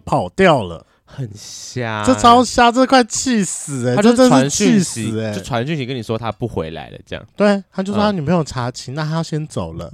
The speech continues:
Speaker 2: 嗯。
Speaker 1: 然后就把他朋友的赖给我，然后密了他朋友，他朋友也没有回。我就一直想说这个人到底是真的还是假的？
Speaker 2: 干，好不爽，他们就串通好了，
Speaker 1: 对啊。
Speaker 2: 他就跟他说：“我给他你的赖哦，但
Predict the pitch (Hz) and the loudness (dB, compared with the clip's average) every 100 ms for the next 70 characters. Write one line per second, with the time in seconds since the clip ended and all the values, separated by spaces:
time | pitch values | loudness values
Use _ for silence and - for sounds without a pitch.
0 | - 104 87 87 120 160 180 120 143 151 | -6 -4 -6 -4 -2 0 0 -2 0 0
1 | 131 131 104 104 135 123 98 98 92 123 | 0 0 -2 -4 -4 -6 -6 -6 -4 -2
2 | 139 147 127 104 131 98 92 85 127 - | -2 -2 -4 -4 -6 -6 -8 -10 -8 -6
3 | 104 110 101 98 - _ _ _ 143 202 | -6 -6 -6 -8 -14 _ _ _ -6 -6
4 | - - 98 87 110 - 151 226 208 147 | -6 -8 -8 -8 -14 -10 -4 -2 -2 -4
5 | 107 160 165 180 117 147 117 151 - 160 | -6 -4 -2 -2 -2 -2 -2 -4 -2 -2
6 | 123 113 - 202 - _ - _ _ 233 | -4 -8 -12 -12 -14 _ -20 _ _ -8
7 | 190 117 - 196 - - 107 95 170 160 | -6 -8 -8 -10 -10 -8 -6 -6 -6 -4
8 | 269 269 226 214 202 196 85 107 - - | 2 2 4 4 4 2 0 -4 -10 -6
9 | 160 180 165 170 143 117 113 127 113 90 | -4 -2 2 2 2 -2 -6 -6 -6 -4
10 | 104 90 87 87 127 | -4 -4 -6 -4 -4